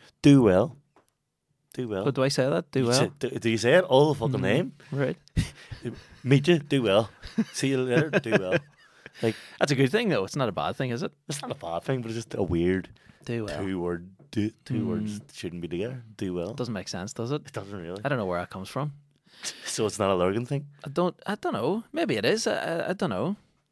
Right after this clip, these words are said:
Speaker 1: I think you've
Speaker 2: Uh,
Speaker 1: even texted me and all, like.
Speaker 2: I probably have.
Speaker 1: You
Speaker 2: Yeah,
Speaker 1: have?
Speaker 2: it sounds like how I would sort of sign off. Just do well.
Speaker 1: So anyway, and this is really, you know, this is, this, this would be, f-, I would definitely go here. A barbershop that doesn't have conversations with you.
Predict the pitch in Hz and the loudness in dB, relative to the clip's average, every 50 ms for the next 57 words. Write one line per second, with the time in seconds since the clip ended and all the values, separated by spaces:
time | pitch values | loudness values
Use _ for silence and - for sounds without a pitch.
0 | _ _ _ _ _ - 143 147 190 196 117 143 139 131 104 95 95 82 - - | _ _ _ _ _ -12 -4 0 0 2 4 4 2 2 2 0 -4 -4 -4 -4
1 | 95 95 - - - 160 151 120 104 92 98 120 143 165 185 180 - - - 143 | -4 -4 -4 -4 -2 0 0 0 2 4 4 6 6 4 2 0 -2 -6 -8 -6
2 | 139 - 160 165 151 135 113 107 95 95 113 117 127 117 113 - 127 135 127 139 | -2 -2 0 0 0 0 -2 -2 0 -2 0 0 2 2 4 6 6 6 6 4
3 | 135 131 117 127 120 - - 113 104 98 98 101 98 - - 107 98 - - 107 | 2 2 2 0 -2 0 0 0 0 0 0 -2 -4 -6 -6 -6 -6 -6 -4 -4
4 | 95 92 95 98 120 131 - - - - - 147 139 - - - 113 98 95 87 | -4 -2 -2 -2 -2 -2 -4 -10 -14 -12 -8 -8 -8 -8 -6 -4 -2 -2 0 0
5 | 92 117 139 143 - - - 120 110 107 107 107 131 135 135 127 113 - - _ | 0 -2 -2 -6 -8 -8 -4 -2 0 0 0 0 0 2 0 0 -2 -4 -10 _
6 | _ _ _ _ _ _ _ _ _ _ _ _ _ _ _ _ _ _ _ _ | _ _ _ _ _ _ _ _ _ _ _ _ _ _ _ _ _ _ _ _
7 | _ _ _ _ - 95 98 107 117 - 123 107 90 90 92 87 87 92 95 90 | _ _ _ _ -6 2 4 4 4 4 4 2 2 2 2 4 4 4 4 4
8 | 95 101 104 98 - 113 104 - 107 95 - - - 120 101 98 - - 92 85 | 4 4 2 2 2 0 0 0 0 -2 -2 -2 -2 -2 -2 -4 -4 -8 -12 -12
9 | 95 92 87 - - - 101 101 101 104 101 - _ - 90 82 80 80 87 90 | -10 -12 -12 -14 -6 -2 0 0 0 0 -4 -6 _ -2 -2 0 -2 -2 -2 -2
10 | 87 80 82 85 92 98 92 87 - _ _ _ _ _ _ _ _ _ _ _ | -2 -2 0 0 2 2 0 0 -6 _ _ _ _ _ _ _ _ _ _ _
11 | _ _ _ _ _ - - - 123 120 120 127 143 143 - 160 160 156 - - | _ _ _ _ _ -8 0 4 6 6 6 4 2 4 6 6 6 4 2 -4
12 | _ _ _ _ _ _ _ _ _ _ _ _ _ _ _ _ _ _ _ _ | _ _ _ _ _ _ _ _ _ _ _ _ _ _ _ _ _ _ _ _
13 | _ - 107 85 - 101 101 92 107 110 104 95 - - 101 90 90 87 - - | _ -10 -4 2 4 4 6 6 4 2 2 0 0 4 6 6 6 6 6 2
14 | - 92 87 85 82 76 90 85 82 90 104 101 95 110 113 120 120 | 0 0 0 0 0 0 0 0 0 0 -2 -2 0 0 0 0 -2